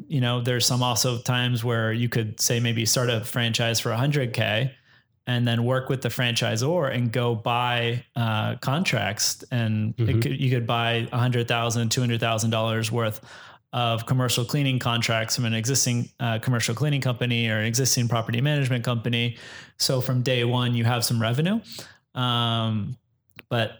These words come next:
Speaker 1: you know, it's not gonna be a hundred K, a hundred twenty K.
Speaker 2: Mm-hmm.
Speaker 1: Now
Speaker 2: Mm-hmm.
Speaker 1: you're, you're looking at a two hundred to three hundred thousand dollar investment.
Speaker 2: Right. And for those, for E twos in general, you have to have the investment upfront locked in pretty much to be able to qualify for an E two visa.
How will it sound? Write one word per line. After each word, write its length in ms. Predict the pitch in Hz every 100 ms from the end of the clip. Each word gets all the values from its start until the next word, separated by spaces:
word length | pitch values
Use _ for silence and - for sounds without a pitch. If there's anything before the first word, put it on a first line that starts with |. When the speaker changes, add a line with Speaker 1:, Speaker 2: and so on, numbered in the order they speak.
| _
Speaker 1:
you 100 | 139
know, 140 | 113
it's 120 | 117 113
not 120 | 107
gonna 120 | 120
be 60 | 123
a 60 |
hundred 300 | 117 123 117
K, 220 | 135 135
a 40 | 127
hundred 240 | 120 120
twenty 220 | 123 165
K. 200 | 147 110
Speaker 2:
Mm-hmm. 80 | 110
Speaker 1:
Now 140 | 113 117
Speaker 2:
Mm-hmm. 80 |
Speaker 1:
you're, 160 | 113 113
you're 120 | 127
looking 240 | 123 - 113
at 80 |
a 120 | 110 107
two 220 | - 120
hundred 280 | 113 107 107
to 60 |
three 180 | 110 185
hundred 240 | 151 113 110
thousand 280 | 104 107
dollar 220 | 101 92 92
investment. 560 | 95 82 - 82 82 -
Speaker 2:
Right. 300 | 107 101 101 - - - -
And 220 | 151 147
for 220 | 139 160 143
those, 720 | 151 185 160 139 127 - -
for 200 | 175 165
E 160 | 196
twos 300 | 196 190 143
in 140 | 131 127
general, 360 | 131 117 104 95
you 120 | 110
have 220 | 127 123
to 120 | 127
have 560 | 104 117 113 110 117 - _
the 220 | 131 127
investment 560 | 120 117 120 - 120 101
upfront 600 | 139 123 - 127 110 76 143
locked 360 | 117 104 -
in 200 | 117 90 104
pretty 240 | 131 110
much 320 | 101 92 -
to 80 | 151
be 120 | 131
able 160 | 123 110
to 80 | 113
qualify 560 | - 113 107 110 104
for 120 | 104
an 100 | 101
E 100 | 90
two 200 | 82 110
visa. 320 | 95 76 -